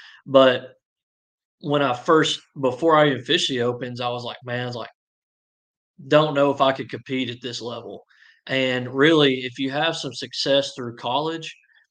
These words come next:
you jump into the Opens, it's like, it's almost directly corresponds. So all the guys, you know, like myself, and you talked about Logan, like, all the guys that came through college that had success,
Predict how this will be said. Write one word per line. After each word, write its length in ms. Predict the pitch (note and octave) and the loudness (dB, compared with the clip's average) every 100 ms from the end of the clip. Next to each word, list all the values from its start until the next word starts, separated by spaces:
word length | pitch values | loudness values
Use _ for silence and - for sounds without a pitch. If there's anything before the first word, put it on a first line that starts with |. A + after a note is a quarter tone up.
| _ | _
you 180 | B2 B2 | -8 -6
jump 320 | A#2 B2+ C3 | 0 0 0
into 260 | C3+ D#3 E3 | -6 -6 -4
the 160 | E3 | -2
Opens, 680 | E3+ E3+ F3+ F3+ F3 - - | -2 -4 -8 -12 -14 -18 -18
it's 200 | - B2 | -14 -10
like, 200 | A#2+ A2+ - _ _ _ _ _ _ - | -8 -10 -12 _ _ _ _ _ _ -6
it's 200 | D#3 D#3 | -2 0
almost 420 | D#3 C#3+ C#3 C#3+ | 0 0 -4 -4
directly 640 | C3 B2 C3 C3+ C3+ A#2+ | -4 -2 0 0 -2 -8
corresponds. 800 | - B2 A#2 - A#2+ A2+ G#2+ G#2+ | -8 -8 -8 -6 -6 -6 -8 -10
So 340 | - A#2+ A#2+ A#2+ - _ _ - | -6 -4 -4 -8 -16 _ _ 0
all 220 | C#3 D#3 | 4 6
the 100 | C#3 | 4
guys, 540 | C3 C3 C3 B2+ A#2+ - _ | 0 0 2 0 -2 -10 _
you 100 | - | -14
know, 80 | A#2 | -4
like 140 | A#2+ B2+ | -2 -2
myself, 600 | C3 - B2+ B2+ B2+ B2 | -4 -2 -2 -2 -4 -6
and 100 | A2+ | -12
you 60 | |
talked 240 | A#2+ B2 B2 | -8 -8 -8
about 260 | B2 B2 | -6 -6
Logan, 440 | B2 B2 B2 B2+ B2 | -6 -8 -10 -12 -10
like, 160 | B2 - | -10 -4
all 160 | C#3 D3 | -2 0
the 100 | B2+ | -2
guys 380 | C3 C3 C3 | -4 -2 -4
that 140 | A#2+ A2 - | -6 -12 -14
came 340 | - C#3+ C#3+ | -6 -4 -4
through 200 | C#3+ B2 | -6 -10
college 400 | B2 C3 C3 A#2 | -2 0 0 -2
that 80 | A#2 | -8
had 180 | B2+ B2+ | -10 -10
success, 680 | - - - C#3 C#3 C3+ - | -12 -10 -4 -2 -2 -4 -12